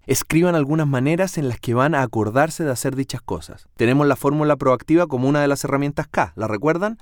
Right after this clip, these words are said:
Toda la idea de la fórmula proactiva es recordarnos no dar el mordisco, no transformarnos en víctimas,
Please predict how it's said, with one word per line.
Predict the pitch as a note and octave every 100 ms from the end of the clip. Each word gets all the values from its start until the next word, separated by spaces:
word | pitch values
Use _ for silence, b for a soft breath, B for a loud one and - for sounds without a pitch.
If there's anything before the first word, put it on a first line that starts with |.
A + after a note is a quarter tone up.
| -
Toda | F3+ G#3
la | F3+
idea | F3+ F3+
de |
la | D#3
fórmula | - E3+ E3+ D#3
proactiva | C#3 B2+ - F3+ G#3 -
es | - C#3+ C3+
recordarnos | C3 A#2+ A2+ A2+ D#3 F3+ F#3 F#3 C3+
no | C#3+ G3 A#3
dar | F#3+ G#3 A3+ -
el | E3+
mordisco, | E3+ E3 E3+ - - - A#2
no | C3 E3 A3
transformarnos | G#3+ G#3+ F#3+ E3 E3+ F3 F3 E3
en | E3+
víctimas, | D#3+ - G#2+ F#2 D#2+